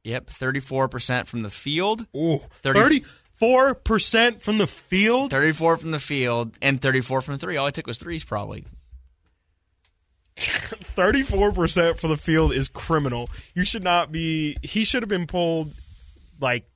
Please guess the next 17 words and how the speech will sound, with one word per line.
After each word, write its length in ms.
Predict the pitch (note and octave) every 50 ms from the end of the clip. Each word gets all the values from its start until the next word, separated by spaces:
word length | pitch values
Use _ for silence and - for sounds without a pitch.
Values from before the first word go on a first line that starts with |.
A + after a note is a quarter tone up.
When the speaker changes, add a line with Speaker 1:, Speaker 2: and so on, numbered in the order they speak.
| _ _ -
Speaker 2:
ten 300 | - D#3+ D#3 D#3 D#3+ D3
games 320 | C#3+ C#3 C3+ C3+ B2 B2
into 200 | A#2 A#2 A#2+ A2+
that. 240 | G#2 G2 F#2 - - -
Speaker 1:
He's 100 | B2+ -
taking 220 | - F3+ F#3 G#3
s- 340 | A#3+ B3+ B3+ B3 - - - - -
Speaker 2:
Thirty-four 360 | - F3 F3 F#3 F#3+ G3 G3 F#3+
percent 600 | - - F3+ D#3+ - - - D#3 D#3+ D#3 - -
from 180 | - D3 D3 C#3+
the 80 | C#3
field. 320 | - _ - C#3+ C#3 C3+ C3+
Speaker 1:
Taking 220 | E3+ D3+ D3+ C3+
six 260 | - - D#3 D3+ -
threes 240 | - D3 C#3+ C#3 C3
per 160 | - - A#2+
game. 360 | G#2+ A2 G#2 G2+ G2 G#2+ -